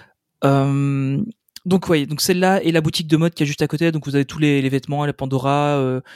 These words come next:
la partie, euh, impression sur t-shirt, et cetera. Euh, bah, donc ces deux bu-, boutiques-là, hop, elles fusionnent en une seule grande boutique,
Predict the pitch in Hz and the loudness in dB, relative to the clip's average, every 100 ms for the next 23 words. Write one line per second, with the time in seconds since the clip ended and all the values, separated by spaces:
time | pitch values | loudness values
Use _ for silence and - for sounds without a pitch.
0 | - - 139 131 - 151 131 127 123 120 | -8 -2 -2 -4 -6 -4 0 0 0 -2
1 | - - - 147 - - 156 147 139 - | -4 -6 -4 -2 0 -2 -2 -6 -6 -4
2 | 139 151 - - 139 131 165 - - - | -2 -4 -4 -8 -2 0 -2 -6 -18 -18
3 | _ 135 131 147 147 135 165 160 151 160 | _ -2 0 0 0 2 2 2 -4 -6
4 | 143 143 165 - 170 - 143 - 143 151 | -6 0 -2 -2 -6 -6 -6 -2 -2 0
5 | 135 143 - 143 135 127 120 170 | 0 0 0 2 2 2 -4 -10